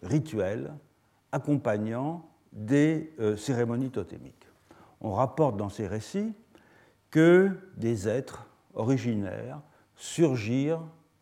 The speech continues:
il y a longtemps des profondeurs de la Terre, en des sites qui sont très précisément identifiés.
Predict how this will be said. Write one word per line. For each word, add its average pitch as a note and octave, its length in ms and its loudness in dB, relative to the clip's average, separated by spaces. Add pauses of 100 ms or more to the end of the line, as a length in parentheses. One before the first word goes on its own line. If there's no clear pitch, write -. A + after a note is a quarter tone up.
(180)
il G2+ 100 -8
y G#2+ 40 -4
a F2+ 220 -2
longtemps F#2+ 560 -8
des G#2+ 120 -8
profondeurs A2+ 560 -6
de F#2 80 -6
la E2 140 -6
Terre, D#3 420 -8 (1700)
en C3 160 4
des C3+ 160 6
sites D3+ 380 -2
qui G2+ 100 -6
sont F2+ 200 -6
très - 180 -4
précisément G2 720 -6
identifiés. F#2 840 -10